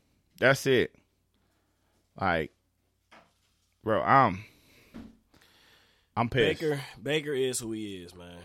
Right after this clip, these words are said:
Speaker 1: He's
Speaker 2: And
Speaker 1: maxed out on
Speaker 2: there's,
Speaker 1: attributes.
Speaker 2: there's nothing. We're not gonna get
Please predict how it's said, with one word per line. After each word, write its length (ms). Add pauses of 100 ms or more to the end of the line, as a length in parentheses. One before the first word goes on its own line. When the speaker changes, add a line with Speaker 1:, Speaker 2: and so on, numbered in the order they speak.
(420)
Speaker 1:
He's 220
Speaker 2:
And 100
Speaker 1:
maxed 280
out 160
on 140
Speaker 2:
there's, 220
Speaker 1:
attributes. 420
Speaker 2:
there's 240
nothing. 440 (200)
We're 180
not 180
gonna 160
get 260